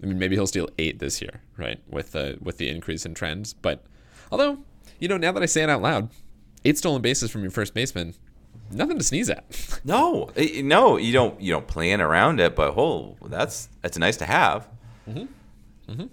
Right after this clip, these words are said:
Speaker 2: Yeah, he's big, he, he, but he doesn't look like s-,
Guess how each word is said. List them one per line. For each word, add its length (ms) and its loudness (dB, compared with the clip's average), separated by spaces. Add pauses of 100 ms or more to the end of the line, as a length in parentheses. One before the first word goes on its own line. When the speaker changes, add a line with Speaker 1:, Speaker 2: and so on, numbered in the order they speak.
(460)
Speaker 2:
Yeah, 160 10
he's 240 4
big, 480 8
he, 220 -10 (200)
he, 100 -12
but 320 2
he 160 -8
doesn't 360 0
look 200 -8
like 180 0
s-, 180 -14